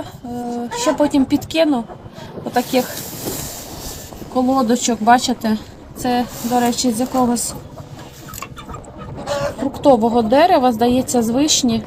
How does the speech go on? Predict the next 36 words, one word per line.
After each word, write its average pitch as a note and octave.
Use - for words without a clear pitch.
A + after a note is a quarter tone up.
такі B3
дуже A#3+
гарні A3+
колодочки, C4
щоб A3
їм B3+
тут A#3+
на A#3+
ніч B3
тепло B3
йшло. A3
І D#5+
все, A4+
і F4+
хватить D#4+
їм. A#3+
Я C4
думаю, B3
що B3+
ще C4
завтра F4
протопимо, C#4+
а A3
там B3
я A#3
дивилася, A3
що A3
вже, A3
ну, G#3+
буде A#3
потепління, D4
вже A#3+
там G#3
до A3+
мінус A3
трьох, A3